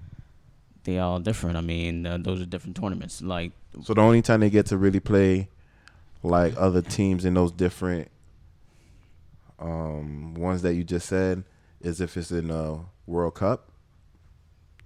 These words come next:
Speaker 1: It has to be, like, international play. Like, during the, during the, uh, summer is when you've been playing for your club all
Speaker 2: All right,
Speaker 1: year.
Speaker 2: give it, give it example
Speaker 1: From, like,
Speaker 2: like this.
Speaker 1: September to June is basically you playing for your club. But when the summer happens,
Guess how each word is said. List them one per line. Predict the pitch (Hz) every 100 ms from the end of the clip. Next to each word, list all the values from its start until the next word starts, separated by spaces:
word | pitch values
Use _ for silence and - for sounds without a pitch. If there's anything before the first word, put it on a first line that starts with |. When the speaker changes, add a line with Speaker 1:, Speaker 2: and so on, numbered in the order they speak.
| -
Speaker 1:
It | 110
has | 120 113
to |
be, | 113 104
like, | 98 -
international | 98 95 92 87 - 82 76
play. | 92 76 -
Like, | 92 92 85
during | 104 101
the, | 98 95
during | 107 104 98
the, | 95
uh, | 87 87 82
summer | - 120 127 143 - - - _ -
is | 107 95
when | 98 104 101 95 92 95 _ - _ _ -
you've | 101 117
been | 117 107
playing | 113 107 98
for | 107
your | 101 92
club | - 110 107 104 98 - _ _ _ _ - -
all | 107
Speaker 2:
All | 107
right, | 110 98
Speaker 1:
year. | 98
Speaker 2:
give | 107
it, | 101
give | 92 104
it | 98 90
example | 90 98 87
Speaker 1:
From, |
like, | 87
Speaker 2:
like | 85
this. | 87 85
Speaker 1:
September | 131 123 120
to | 117 110
June | 95 110 120 113 101
is | 95
basically | - 110 101 104 104
you | 101 107
playing | - 104
for | 92
your | 92
club. | 87 - 110 80 -
But | 95
when | 101 90
the |
summer | - 131 139
happens, | 117 104 92 87 87